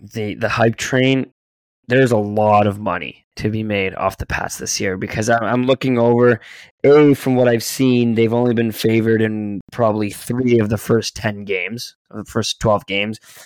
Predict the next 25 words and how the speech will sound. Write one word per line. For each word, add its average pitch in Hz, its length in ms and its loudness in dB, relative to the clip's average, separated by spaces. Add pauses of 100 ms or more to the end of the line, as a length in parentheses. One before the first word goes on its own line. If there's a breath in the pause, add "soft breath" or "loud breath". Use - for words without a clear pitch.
(220 loud breath)
Of 135 200 0
those 123 240 6
games, 113 300 2
they're 110 100 2
favored 117 380 2
by 104 120 2
less 110 300 0
than 110 120 -6
a 104 80 -8
field 107 340 -2
goal, 85 340 -4 (680)
minus 110 480 -2
Washington. 104 560 -4
They're 107 100 -6
favored 104 260 -6
by 87 100 -10
four - 280 -4
points. 98 480 -6 (580 soft breath)
Um, 113 520 -4 (500 loud breath)
but 127 160 2
yeah, 139 200 6
I 113 60 4
mean, 117 180 0
from 120 180 0
a, 117 180 0